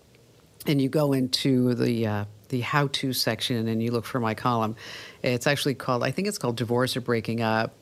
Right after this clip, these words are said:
you know, things that you need to do to separate your digital life, which goes, really goes, truly goes beyond, goes beyond just,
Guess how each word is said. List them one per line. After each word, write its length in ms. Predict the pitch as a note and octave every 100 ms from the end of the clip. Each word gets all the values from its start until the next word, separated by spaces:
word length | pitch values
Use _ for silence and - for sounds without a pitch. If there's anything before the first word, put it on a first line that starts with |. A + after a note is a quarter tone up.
| -
you 80 | -
know, 60 | A2+
things 260 | - C3
that 140 | B2 B2+
you 60 |
need 120 | A#2+ A2
to 60 |
do 140 | B2+ B2+
to 80 |
separate 480 | A#2 B2+ A2+ B2 A2+
your 80 | A#2
digital 280 | B2 A#2 A2+
life, 220 | A2+ G#2+
which 180 | D3 -
goes, 280 | C#3 A#2+ - - -
really 300 | D#3 D3 B2
goes, 260 | B2 D3+ -
truly 300 | - A3+ D3+
goes 260 | C#3 C3
beyond, 680 | A#2 B2 B2+ C#3 B2+ B2 - - - -
goes 160 | D3+
beyond 480 | - C#3 C3 B2+ A#2+
just, 320 | B2+ A2 -